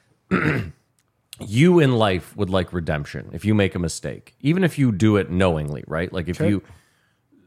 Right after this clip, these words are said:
Speaker 1: I guess, do companies deserve the same?
Speaker 2: I guess there are just some things that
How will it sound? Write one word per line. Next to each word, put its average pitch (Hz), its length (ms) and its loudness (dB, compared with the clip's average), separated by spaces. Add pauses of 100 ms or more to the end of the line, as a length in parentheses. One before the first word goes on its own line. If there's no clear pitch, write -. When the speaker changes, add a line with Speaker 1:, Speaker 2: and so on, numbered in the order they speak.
(540)
Speaker 1:
I 104 60 -2
guess, 107 160 -2
do - 140 -6
companies 120 520 0
deserve 92 460 -2
the 87 80 -6
same? 101 480 -4
Speaker 2:
I 147 120 2
guess 170 260 2
there 226 180 0
are 208 60 2
just 160 320 -4
some 156 480 -2 (260)
things 151 680 -2 (100)
that 131 360 -6